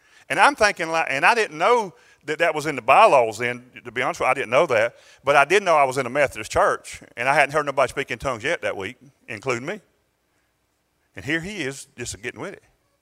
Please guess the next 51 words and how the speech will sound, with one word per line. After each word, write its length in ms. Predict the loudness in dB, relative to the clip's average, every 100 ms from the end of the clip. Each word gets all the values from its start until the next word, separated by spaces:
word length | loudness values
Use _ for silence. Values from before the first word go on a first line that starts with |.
| _ _ _ _ _ _ -20 -20 -20 -8
He 120 | -6
spoke 340 | -2 -2 -2
in 80 | -4
tongues. 340 | 0 -2 -2
He, 180 | -8 -10 -6
he 120 | -6
got 260 | 2 2 4
up. 280 | 2 0 -6 _ _
He 120 | -8
said, 240 | -4 -2 0
"Brother 180 | -2 -2
Young, 240 | -4 -4
can 140 | -2
I 80 | -2
hold 200 | -2 -4
the 60 | -6
mic?" 400 | -4 -4 -6 -16
And 80 | -20
of 60 | -10
course, 220 | -8 -8
he's 140 | -12
the 80 | -10
pastor. 340 | -6 -6 -8
"Sure, 320 | -14 -14 -10 -8
I'm 100 | -4
there 160 | -4
to 60 | -4
serve 300 | -6 -8 -8
you." 160 | -16 -18 _ _ _ -14
He 100 | -8
took 220 | -6 -6
the 80 | 0
microphone 560 | 0 0 -2 0 0
with 140 | -4 -8
tears 260 | -8 -6
running 220 | -6 -4
down 180 | -4 -4
his 100 | -6
face, 380 | -4 -2 -4 -8 _ -20 -20 _
and 80 | -14
he 80 | -8
said, 240 | -8 -6
"Church," 480 | -2 0 -2 -6 -18 _ _ _ _ _ _ _ _
he 140 | -10
said, 160 | -4 -2
"I 60 |
want 180 | -2 -2
to 40 | -6
repent 420 | -6 -8 -8 -10
to 100 | -14
you." 240 | -12 -14